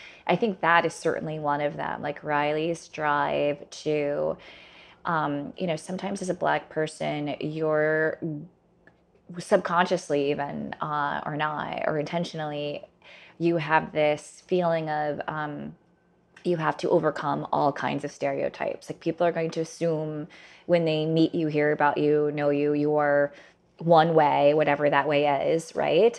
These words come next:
Whatever their preconceived notions, and you're going up against that. And it feels like there's a lot of pressure to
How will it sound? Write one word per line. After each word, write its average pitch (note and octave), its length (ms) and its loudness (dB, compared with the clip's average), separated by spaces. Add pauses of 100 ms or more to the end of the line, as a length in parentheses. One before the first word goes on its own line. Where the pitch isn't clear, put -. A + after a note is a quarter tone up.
Whatever D3+ 320 0
their D3 160 0
preconceived D3 560 -4
notions, D3 760 -4
and D3+ 140 -4
you're D3+ 220 0
going D#3 420 -2
up - 140 -6
against E3+ 460 -2
that. D3 260 2
And D3 240 -2 (360)
it - 140 -8
feels E3+ 300 4
like D#3 140 -2
there's D3+ 200 2
a D3+ 60 0
lot D3+ 240 2
of D3+ 140 -6
pressure D3+ 920 2
to D#3 840 2